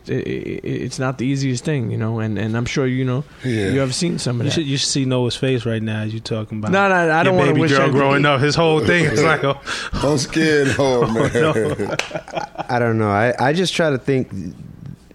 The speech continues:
Speaker 4: I try to always keep in mind, you know, and I don't know if you guys, uh,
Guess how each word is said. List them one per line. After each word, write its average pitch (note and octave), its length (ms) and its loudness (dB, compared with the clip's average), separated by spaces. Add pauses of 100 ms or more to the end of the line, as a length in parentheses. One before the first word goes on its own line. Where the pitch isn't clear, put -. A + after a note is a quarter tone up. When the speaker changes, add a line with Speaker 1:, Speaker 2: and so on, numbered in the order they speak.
(160)
Speaker 4:
I A2+ 80 0
try D3 180 0
to C#3 80 2
always C3 280 2
keep A#2+ 240 -4
in G#2+ 120 2
mind, G2 600 0
you A2 100 -2
know, F#2+ 140 0
and F#2+ 100 0
I G2 60 0
don't G2+ 80 0
know G2 60 0
if F2+ 80 -4
you G2 100 0
guys, F#2 300 0
uh, - 360 -10